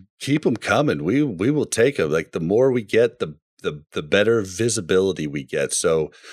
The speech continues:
thank you guys so much for taking the time to do that. Even people that just take the time to give us a five star, 'cause we've had a couple of those too without an actual written review. So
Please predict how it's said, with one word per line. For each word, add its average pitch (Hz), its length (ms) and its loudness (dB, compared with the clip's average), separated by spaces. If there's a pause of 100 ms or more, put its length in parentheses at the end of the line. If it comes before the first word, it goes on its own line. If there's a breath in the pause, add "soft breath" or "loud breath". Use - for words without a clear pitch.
(140)
thank 170 140 -2
you 139 80 -4
guys 127 240 4
so 120 160 4
much 117 200 2
for 92 100 -8
taking 101 260 -2
the 90 80 -4
time 95 260 -2
to 85 80 -4
do 95 140 0
that. 95 180 4
Even 170 280 -2
people 156 300 2
that 120 100 0
just - 240 -4
take 127 180 -4
the - 80 -8
time 104 300 0
to 98 80 -4
give 95 200 -2
us 95 140 0
a 90 80 -2
five 92 460 0
star, 78 360 0
'cause 92 200 -8
we've 117 140 -4
had 135 160 4
a 123 60 -2
couple 98 320 -2
of 78 100 -2
those 82 300 0
too 85 240 -4
without 85 420 -2
an 76 120 -4
actual 78 480 -2
written 78 420 -6
review. 85 680 -6
So 82 320 0